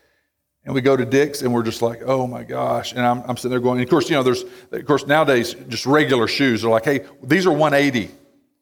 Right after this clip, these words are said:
You know, and we're like, "Hey, sorry, boys." <laughs> Like, "Sorry." Like, we feel like if we, we could just get you these right here, like, "Hey, the school's offering them for seventy-five, and we're so thankful." Like, "Hey, school just sent an email." We're like, "We're so thankful."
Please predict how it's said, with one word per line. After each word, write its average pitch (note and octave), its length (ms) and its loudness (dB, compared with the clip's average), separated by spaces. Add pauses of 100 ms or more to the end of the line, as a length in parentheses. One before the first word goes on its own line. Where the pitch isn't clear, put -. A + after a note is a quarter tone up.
(140)
You C3 80 0
know, A#2 200 0
and A2 80 -2
we're A2+ 80 0
like, - 140 0
"Hey, A#2 100 0
sorry, B2 320 2
boys." A2 380 -2
<laughs> - 40 -12
Like, D3 160 2
"Sorry." C3 440 0 (200)
Like, - 400 0
we E3+ 180 4
feel F3+ 220 0
like D3+ 180 2
if C3 140 -2
we, D#3 180 0
we D#3 180 2
could D#3+ 160 -4
just D#3 200 -4
get E3+ 180 -2
you D#3+ 100 0
these E3+ 460 0
right D3 200 2
here, E3 260 4
like, C#3+ 300 -2
"Hey, D#3+ 100 4
the D3+ 100 0
school's E3+ 340 2
offering D#3 320 2
them C#3 100 -4
for B2 100 -6
seventy-five, A#2+ 640 2
and A2+ 100 -4
we're C3+ 120 0
so E3 180 0
thankful." C3+ 320 -2
Like, B2+ 180 0 (120)
"Hey, E3 100 2
school G#3 220 0
just F#3 160 -2
sent F#3 120 2
an F3+ 60 2
email." D#3 220 4
We're C3 60 4
like, C3+ 120 2
"We're E3+ 120 2
so F3 140 2
thankful." E3 380 0